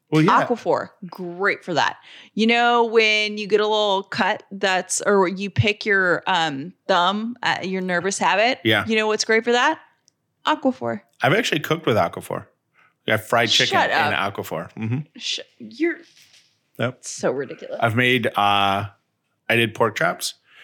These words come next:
Speaker 1: and I marinated them in Aquaphor and some citrus.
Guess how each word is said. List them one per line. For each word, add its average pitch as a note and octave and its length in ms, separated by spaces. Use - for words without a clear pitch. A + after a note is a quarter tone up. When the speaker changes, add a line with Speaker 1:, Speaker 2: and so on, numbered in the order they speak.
Speaker 1:
and G2+ 320
I - 100
marinated G#2+ 520
them B2+ 300
in F#2+ 420
Aquaphor C3+ 580
and G2 140
some F#2 220
citrus. E3 520